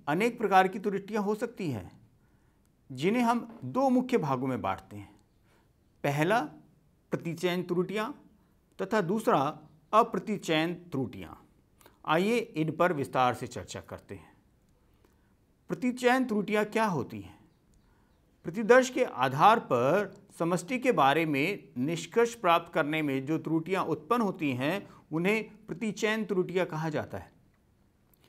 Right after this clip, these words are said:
प्रतिदर्श की इकाइयों के चुनाव में पक्षपात या अभिनत के कारण प्रतिदर्श त्रुटियां उत्पन्न होती हैं।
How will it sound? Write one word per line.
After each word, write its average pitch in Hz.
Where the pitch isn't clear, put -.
प्रतिदर्श 240
की 269
इकाइयों 185
के 214
चुनाव 151
में 113
पक्षपात 175
या 156
अभिनत 220
के -
कारण 127
प्रतिदर्श 190
त्रुटियां 196
उत्पन्न 147
होती 104
हैं। 87